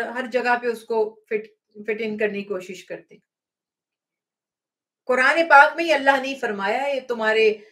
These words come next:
तुम्हारा जो वली है वो अल्लाह है और मोहम्मद सल्लल्लाहु अलैहि वसल्लम है और अहले ईमान है। तुम्हारे जो दोस्त हैं वो कौन है? अल्लाह, अल्लाह के महबूब रसूल सल्लल्लाहु अलैहि वसल्लम और अहले ईमान।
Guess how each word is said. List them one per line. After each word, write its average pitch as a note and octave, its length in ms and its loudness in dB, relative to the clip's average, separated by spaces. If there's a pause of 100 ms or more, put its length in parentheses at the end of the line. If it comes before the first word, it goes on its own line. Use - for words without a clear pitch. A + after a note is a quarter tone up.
(200)
तुम्हारा G#3+ 460 0
जो G#3+ 180 0
वली A#3 320 -2
है A#3 120 -4
वो G#3+ 140 0
अल्लाह G#3+ 340 -4
है C#4 240 -14 (460)
और G3+ 200 0
मोहम्मद G#3 420 -8
सल्लल्लाहु G3+ 400 -4
अलैहि G#3 140 -6
वसल्लम C4+ 220 -6
है A#3+ 120 -4
और F#3 100 -4
अहले F#3 220 -10
ईमान F#3+ 360 -8
है। C#4 100 -20 (720)
तुम्हारे G3+ 340 -2
जो A#3 100 -6
दोस्त A#3+ 380 0
हैं C#4 80 -4
वो C#4 80 -4
कौन E4+ 320 2
है? A3+ 200 -12 (760)
अल्लाह, C4+ 400 4 (580)
अल्लाह A#3+ 360 0
के B3+ 140 -4
महबूब A3+ 540 -4
रसूल C4+ 320 -4
सल्लल्लाहु A#3+ 440 0
अलैहि A#3+ 140 -6
वसल्लम D#4+ 320 0
और A#3+ 240 4
अहले A3+ 300 -2
ईमान। C#4 440 -2